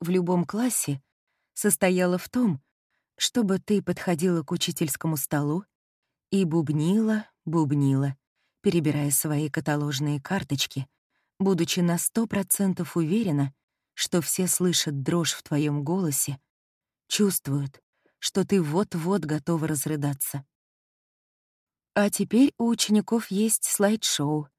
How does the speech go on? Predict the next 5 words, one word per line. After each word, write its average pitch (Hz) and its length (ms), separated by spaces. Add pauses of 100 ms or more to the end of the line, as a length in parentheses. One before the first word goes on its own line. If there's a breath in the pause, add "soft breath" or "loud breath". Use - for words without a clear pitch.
(360)
и 185 140
онлайн-видео. 147 1000 (960)
Поскольку 180 440
меня 170 320
предупредили, 165 840